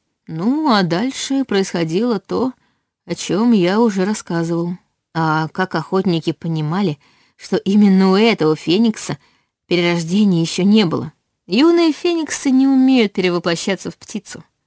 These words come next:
а принять птичий образ — первая защитная реакция при нападении, особенно у неопытных фениксов".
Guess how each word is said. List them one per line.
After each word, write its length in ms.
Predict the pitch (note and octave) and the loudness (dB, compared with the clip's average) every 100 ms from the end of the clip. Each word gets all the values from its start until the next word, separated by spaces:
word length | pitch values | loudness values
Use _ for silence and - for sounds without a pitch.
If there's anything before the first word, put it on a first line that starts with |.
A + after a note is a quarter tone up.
| _ | _
а 180 | F3 D#3+ | -4 -2
принять 580 | D#3 D#3+ D#3+ E3+ F#3 - | 0 -2 0 0 -2 -4
птичий 440 | - F#3 E3+ F3+ - | -8 -6 -6 -8 -6
образ — 460 | D3+ F3+ A3 - - _ _ _ _ | -6 -6 -6 -10 -16 _ _ _ _
первая 400 | A3 B3 A#3 A3 | -2 0 2 2
защитная 600 | G3+ G3 - B3+ A#3 A3 | 2 -2 -2 -4 0 2
реакция 460 | G3+ G#3 A3 - G#3 | 2 0 -4 -4 -4
при 140 | G3+ | 0
нападении, 720 | G3 F#3+ F#3 F#3+ G3 D#3 C#3 - _ _ _ _ _ | -2 0 -2 0 0 0 -6 -12 _ _ _ _ _
особенно 760 | F4+ D#4+ D#4 C#4 G#3+ G3+ G3 F#3+ - | -6 -4 0 2 4 4 2 -2 -2
у 60 | |
неопытных 580 | B3 G#3+ F#3+ F3 E3+ F3 | 2 4 4 0 -4 -4
фениксов". 600 | - E3 E3 - E3+ - | 0 0 0 -6 -10 -10